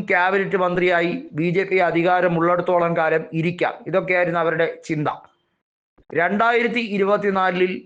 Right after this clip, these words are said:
അമേത്തിയിൽ നടന്ന തെരഞ്ഞെടുപ്പിലെ കനത്ത തോൽവിക്ക് ശേഷം ബി ജെ പി അവരെ എല്ലാ കമ്മിറ്റികളിൽ നിന്നും തഴയുകയും അവരെ തള്ളി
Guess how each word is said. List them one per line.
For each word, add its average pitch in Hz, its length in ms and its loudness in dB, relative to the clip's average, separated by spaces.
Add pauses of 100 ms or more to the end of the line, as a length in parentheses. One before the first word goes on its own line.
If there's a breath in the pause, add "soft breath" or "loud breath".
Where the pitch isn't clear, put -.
(300)
അമേത്തിയിൽ 202 540 0 (240)
നടന്ന 175 240 2 (100)
തെരഞ്ഞെടുപ്പിലെ 175 560 0 (520 soft breath)
കനത്ത 185 580 2
തോൽവിക്ക് 175 500 2
ശേഷം 143 260 0 (760)
ബി 175 100 2 (100)
ജെ 190 140 2
പി 185 80 0 (100)
അവരെ 175 200 2 (220)
എല്ലാ 185 380 2 (220)
കമ്മിറ്റികളിൽ 170 640 2
നിന്നും 160 220 -2 (140)
തഴയുകയും 151 500 2 (640 soft breath)
അവരെ 180 240 2 (500)
തള്ളി 175 320 2